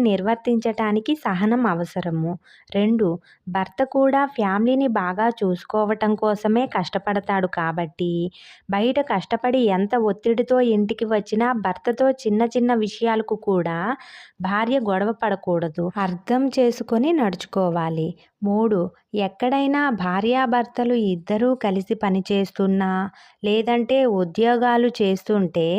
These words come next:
వాళ్ళ కుటుంబం ఆర్థిక పరిస్థితి మెరుగ్గా ఉంటుంది. అలాంటి సమయంలో డబ్బుల విషయంలో భార్యలు ఏదైనా నిర్ణయం తీసుకునే ముందు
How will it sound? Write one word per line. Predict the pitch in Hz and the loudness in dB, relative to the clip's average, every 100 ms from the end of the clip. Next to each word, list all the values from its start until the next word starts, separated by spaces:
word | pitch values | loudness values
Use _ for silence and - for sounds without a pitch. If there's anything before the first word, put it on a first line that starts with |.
| 269 - - _ | -4 -8 -20 _
వాళ్ళ | 208 226 254 | 0 2 2
కుటుంబం | 247 214 214 254 262 277 262 202 | 2 -2 0 0 2 2 2 0
ఆర్థిక | 208 208 269 277 | -2 -2 -2 0
పరిస్థితి | 269 247 240 247 247 | 0 0 0 -2 0
మెరుగ్గా | 302 220 214 208 226 233 | 2 2 2 0 0 2
ఉంటుంది. | 208 180 180 170 156 156 156 - - _ | 2 0 -2 -2 -2 -4 -6 -14 -20 _
అలాంటి | 196 226 254 254 247 | -2 0 0 0 0
సమయంలో | 196 185 220 240 240 269 | 0 0 2 2 2 2
డబ్బుల | 233 196 180 233 | 2 -2 0 0
విషయంలో | 254 254 - 247 240 247 220 185 | 2 0 0 0 2 0 0 -2
భార్యలు | 180 196 233 247 208 | -2 0 0 2 2
ఏదైనా | 190 196 220 226 233 240 | 2 0 0 2 2 2
నిర్ణయం | 233 185 190 220 240 240 | 2 0 0 0 0 0
తీసుకునే | 233 220 - 220 214 | -2 -4 -2 -2 0
ముందు | 196 180 170 160 | 0 0 0 -2